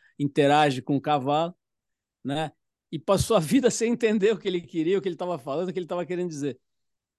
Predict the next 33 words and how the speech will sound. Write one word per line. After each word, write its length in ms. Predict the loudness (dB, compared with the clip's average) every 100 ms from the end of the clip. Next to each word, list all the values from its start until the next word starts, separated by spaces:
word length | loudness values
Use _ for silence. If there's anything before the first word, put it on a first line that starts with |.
| -10
Então, 300 | -2 2 2
acho 140 | 4
que 80 | 2
é 20 |
muito 320 | 2 0 0
sobre 500 | -6 0 0 2 0
a 200 | 2 0
magia, 760 | -2 -4 -4 -6 -6 -2 0 0
né? 220 | -2 -2
A, 380 | -4 -6 -8 -12
a 40 |
capacidade 1040 | -8 -6 -2 -2 -4 -2 0 0 -2 -6 -6
incalculável 920 | -2 0 0 0 2 4 6 4 0 -16
do 260 | -16 -14
ser 220 | -12 -8
humano 200 | -8 -8
de 120 | -10 -6
criar, 400 | 2 4 6 6
e, 40 |
ao 60 | 6
mesmo 240 | 4 2
tempo, 300 | 2 0 0 6
pô, 300 | 8 8 6
a 40 |
gente 240 | -2 -6 -2
tá, 240 | 0 0 -2 _
foi 160 | -4
pra 140 | 0 2
Lua, 340 | 4 6 4
criou 220 | 2 0
a 40 | 0
inteligência 360 | 0 -2 -2 -6
artificial, 720 | -8 -12 -4 0 4 4